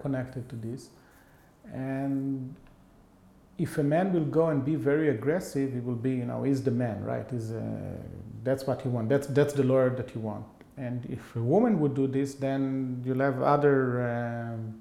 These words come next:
ways of describing it that are, that are not going to be that nice. And because of that, you can have backlash. So the best behavior, uh, for men could be different than it is for women. So it could be that women just,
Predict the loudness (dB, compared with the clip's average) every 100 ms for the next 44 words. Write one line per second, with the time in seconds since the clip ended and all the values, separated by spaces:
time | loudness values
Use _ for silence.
0 | -8 0 4 4 2 -2 -4 -2 0 2
1 | 0 -2 -4 -4 -2 -2 -2 -2 2 4
2 | 4 4 0 -2 -4 -4 -4 -6 -8 -8
3 | -8 -8 -8 -10 -20 -20 -20 _ 4 4
4 | 2 0 0 -2 0 0 2 0 0 -2
5 | -6 -6 -4 -4 -4 -10 -20 -20 -6 -2
6 | 4 4 4 2 4 6 6 6 6 4
7 | -2 -12 -20 -8 -6 -6 -2 0 4 4
8 | 4 0 -2 -2 0 0 -2 -2 -4 -4
9 | -6 -6 -6 -8 -6 -4 0 0 -2 -6
10 | -12 -12 -8 -4 -6 -6 -6 -4 -2 -4
11 | -6 -4 -2 0 -2 0 0 0 -4 -14